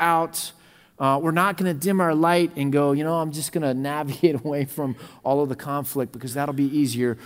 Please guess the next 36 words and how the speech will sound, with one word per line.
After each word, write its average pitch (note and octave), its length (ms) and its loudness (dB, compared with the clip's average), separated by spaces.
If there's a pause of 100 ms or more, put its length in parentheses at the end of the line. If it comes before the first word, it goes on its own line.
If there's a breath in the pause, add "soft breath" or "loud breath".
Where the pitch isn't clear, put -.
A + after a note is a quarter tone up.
(180 loud breath)
We're E3 180 2
gonna F#3 180 2
come G3 420 2
together. F3 360 2
We E3+ 220 2
need F#3+ 520 4
to D3 40 -4
come F#3+ 380 0
together, E3 420 4
Antioch, C3+ 640 0 (1400 soft breath)
and A2 100 -10
shoulder D3+ 520 2
the A2+ 100 0
weight B2+ 480 -2
of A2 140 -14
the A2 80 -6
body A#2+ 340 -2
of - 140 -8
Christ - 560 -10
that F#2 100 -10
needs A#2 400 -2
some G#2 260 -6
people F#2+ 420 -10
to - 200 -18
actually A2 320 -10
still G#2 240 -10
care B2 320 -6
about F#2+ 240 -10
this - 100 -16
prophetic A#2 540 -12
thing G2 380 -8
that F2+ 100 -12
God F#2 180 -10
has E2+ 120 -16
given E2+ 240 -12
us. - 240 -20